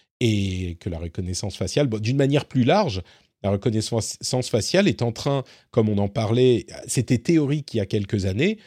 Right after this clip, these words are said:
Maintenant, on voit que, bah, dans le métro, dans les écoles, euh,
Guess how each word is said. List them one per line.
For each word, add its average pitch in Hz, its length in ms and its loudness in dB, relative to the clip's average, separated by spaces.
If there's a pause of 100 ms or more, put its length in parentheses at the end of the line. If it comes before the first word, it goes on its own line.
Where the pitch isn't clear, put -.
(400)
Maintenant, 101 320 0
on 185 100 2
voit 113 220 2
que, 170 300 0
bah, 101 180 0
dans 98 160 0
le 98 60 0
métro, 95 360 -2
dans 131 140 -2
les 90 220 -2
écoles, 147 520 0
euh, 92 240 -2